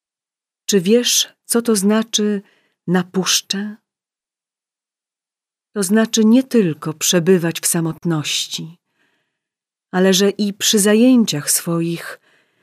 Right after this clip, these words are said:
można pozostać na puszczy. Łącz się jak najczęściej ze mną, a nie zajmuj się tym, co do ciebie nie należy.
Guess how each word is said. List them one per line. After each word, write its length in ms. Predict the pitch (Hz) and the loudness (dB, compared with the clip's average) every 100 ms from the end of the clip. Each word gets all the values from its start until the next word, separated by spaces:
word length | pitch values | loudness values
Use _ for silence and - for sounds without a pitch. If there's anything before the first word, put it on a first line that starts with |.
| _ _ | _ _
można 480 | 185 208 214 196 196 | 2 4 4 2 -2
pozostać 760 | 190 185 170 196 196 180 170 - | -2 -2 0 0 0 -4 -4 -4
na 140 | 170 | -4
puszczy. 720 | 170 160 151 - - 156 165 160 _ _ _ _ _ _ _ _ _ _ _ _ _ _ _ _ | -6 -10 -6 -6 -6 -10 -12 -20 _ _ _ _ _ _ _ _ _ _ _ _ _ _ _ _
Łącz 360 | 185 208 202 190 | 0 2 2 2
się 200 | - 190 | 0 0
jak 240 | 185 180 | -2 -2
najczęściej 800 | 185 180 - 190 180 - - 156 | -2 -2 -2 -2 -2 -4 -6 -6
ze 220 | 151 160 | -4 -4
mną, 460 | 151 151 151 151 151 _ _ _ _ _ _ _ _ _ _ _ - | -6 -8 -10 -14 -16 _ _ _ _ _ _ _ _ _ _ _ -2
a 100 | 208 | 4
nie 200 | 233 233 | 4 6
zajmuj 500 | 233 208 165 156 156 | 4 2 0 -2 -4
się 180 | - 165 | -6 -6
tym, 400 | - 190 196 202 _ _ _ _ _ _ - | -4 -2 -2 -4 _ _ _ _ _ _ -6
co 120 | 190 | -2
do 120 | 180 | 0
ciebie 300 | 180 185 180 | 2 2 4
nie 180 | 180 180 | 4 2
należy. 760 | 175 170 165 143 - 143 147 | 2 -2 -4 -6 -8 -10 -16